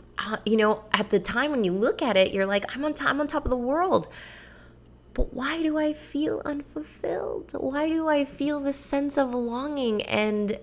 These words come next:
dissatisfaction? And why am I not, why do I feel such shame for not being so grateful for everything? Like, I felt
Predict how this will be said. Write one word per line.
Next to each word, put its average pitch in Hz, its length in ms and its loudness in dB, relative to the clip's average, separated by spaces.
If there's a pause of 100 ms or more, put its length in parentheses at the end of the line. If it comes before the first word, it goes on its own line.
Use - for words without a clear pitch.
(280)
dissatisfaction? 247 1600 0
And 185 280 0
why 247 280 -2
am 226 220 2
I 240 220 2
not, 226 380 2 (1700)
why 214 280 6
do 254 180 8
I 220 100 10
feel 220 280 4
such 190 220 -6
shame 202 580 2
for - 160 -4
not 165 220 2
being 160 340 0
so 202 260 2
grateful 180 560 0
for 165 160 2
everything? 151 460 4
Like, 156 160 2
I 165 80 4
felt 247 300 4